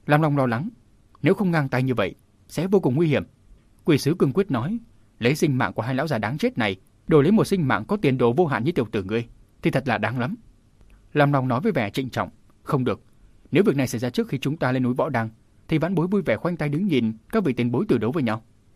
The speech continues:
Hiện tại thì khác, hai vị tiền bối không nên tự coi thường bản thân mình, và lại vãn bối cũng chẳng thể nào ngồi yên nhìn hai vị ngộ hiểm." Thần sai kích động nói: "Cả đời của hai lão hữu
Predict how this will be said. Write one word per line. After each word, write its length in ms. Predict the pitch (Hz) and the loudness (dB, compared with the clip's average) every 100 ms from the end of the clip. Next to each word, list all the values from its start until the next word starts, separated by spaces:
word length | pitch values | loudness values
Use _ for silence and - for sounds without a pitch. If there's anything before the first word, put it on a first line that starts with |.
| - | -2
Hiện 160 | 135 | 0
tại 140 | 117 107 | 0 -2
thì 80 | 110 | -4
khác, 220 | 143 214 _ _ _ _ _ | -4 -4 _ _ _ _ _
hai 160 | - 170 | -2 0
vị 100 | 147 | 2
tiền 160 | 135 | 2
bối 100 | 139 | 0
không 180 | 165 214 | 0 0
nên 180 | 196 190 | 2 0
tự 100 | 156 | -2
coi 160 | 143 196 | -2 -2
thường 180 | 131 | -2
bản 140 | 127 104 | -2 -2
thân 180 | 160 143 | -2 -2
mình, 140 | 104 - _ _ | -2 -6 _ _
và 140 | 151 147 | 2 4
lại 140 | 131 | 6
vãn 160 | 120 190 | 2 2
bối 220 | 139 202 - _ | 0 0 -6 _
cũng 160 | - 247 | -2 2
chẳng 120 | 170 | 2
thể 100 | 143 | 2
nào 120 | 139 | 2
ngồi 160 | 120 104 | 2 2
yên 200 | 127 135 - - | 0 -2 -10 -2
nhìn 160 | 156 156 | 2 2
hai 140 | 185 | 2
vị 140 | 160 127 | 0 0
ngộ 160 | 131 | 0
hiểm." 200 | 110 110 - - - | 0 -2 -4 -18 -4
Thần 140 | 135 | -2
sai 160 | - 143 | 0 -2
kích 120 | 214 | 0
động 200 | 185 131 | -2 -2
nói: 220 | 104 131 254 - - - - - | -2 -4 -6 -12 -20 -20 -20 -6
"Cả 100 | - | 0
đời 160 | 139 131 | 2 2
của 120 | 123 | 2
hai 160 | 123 135 | -2 0
lão 140 | 117 | -2
hữu 160 | 123 | -2